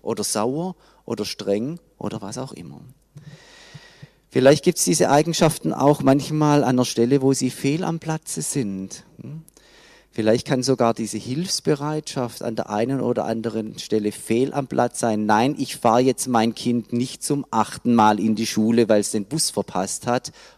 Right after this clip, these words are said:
Heute fahr ich nicht. Heute bin ich konsequent, weil jetzt gilt es, etwas zu lernen.“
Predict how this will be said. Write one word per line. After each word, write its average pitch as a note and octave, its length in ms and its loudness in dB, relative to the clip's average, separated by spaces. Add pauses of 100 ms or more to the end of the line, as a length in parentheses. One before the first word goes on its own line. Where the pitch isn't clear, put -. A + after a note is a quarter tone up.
Heute A#2+ 260 0
fahr G2 220 -4
ich G2 200 -8
nicht. - 440 -8 (440)
Heute G#2+ 180 -2
bin G#2+ 160 -2
ich G2 120 -8
konsequent, G#2 760 -4 (380)
weil F2 200 -12
jetzt - 380 -12
gilt G2+ 180 -10
es, - 100 -14
etwas - 300 -14
zu C3 120 -8
lernen.“ F#2 580 -14